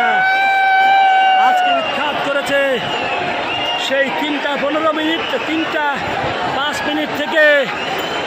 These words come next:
শাহবাগ থেকে শুরু হয়েছে এই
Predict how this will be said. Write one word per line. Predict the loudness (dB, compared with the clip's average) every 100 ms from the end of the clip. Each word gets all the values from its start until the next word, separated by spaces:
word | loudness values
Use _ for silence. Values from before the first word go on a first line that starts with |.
| -6 -6 -6
শাহবাগ | -4 -4 -2 -4 -4
থেকে | -4 -4
শুরু | -2 -2 0
হয়েছে | -2 -2 -2 0 -2 -4 -4 -4 -4 -4 -4 -4 -4 -4
এই | -2